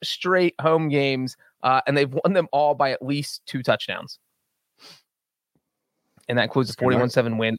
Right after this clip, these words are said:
Speaker 1: over Tennessee this year.
Speaker 2: Got a bird battle. Four and oh Eagles are headed to the Cardinals. And the Eagles, I believe, are minus five. Has this moved? Didn't we say it was gonna move?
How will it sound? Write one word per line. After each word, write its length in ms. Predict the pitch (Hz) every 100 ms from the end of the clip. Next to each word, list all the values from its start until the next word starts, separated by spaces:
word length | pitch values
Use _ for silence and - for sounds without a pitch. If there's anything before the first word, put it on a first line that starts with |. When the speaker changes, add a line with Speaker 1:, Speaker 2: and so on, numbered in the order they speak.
| -
Speaker 1:
over 200 | 107 101
Tennessee 720 | - 104 104 - 107 104 101 -
this 180 | 104 -
year. 160 | 110 - _ _ _ _ _ _ _ _ _ _ _ _ -
Speaker 2:
Got 140 | 117 123
a 40 |
bird 300 | 147 147 160
battle. 540 | 143 131 135 120 123 -
Four 320 | - 165 165
and 80 | 160
oh 140 | 156
Eagles 340 | 143 165 156 131
are 120 | 123
headed 340 | 139 143 147
to 340 | - 151 147 127
the 200 | 123 110
Cardinals. 1160 | - - 165 208 214 226 233 208 - - - _ _ _ _ _ _ _ _ _ _ _ _ _ _ _ _ -
And 440 | 123 127 127 123
the 160 | 123 185
Eagles, 500 | 240 165 143 - -
I 80 | -
believe, 240 | - 101
are 80 | 95
minus 500 | 104 110 113 135 123
five. 920 | - - - 127 123 71 64 - - -
Has 200 | 113 113
this 220 | 147 -
moved? 800 | 139 143 156 160 160 143 - -
Didn't 220 | 143 277
we 80 | 240
say 180 | - 208
it 60 | 208
was 100 | 151
gonna 140 | 170
move? 680 | 160 165 160 160 139 -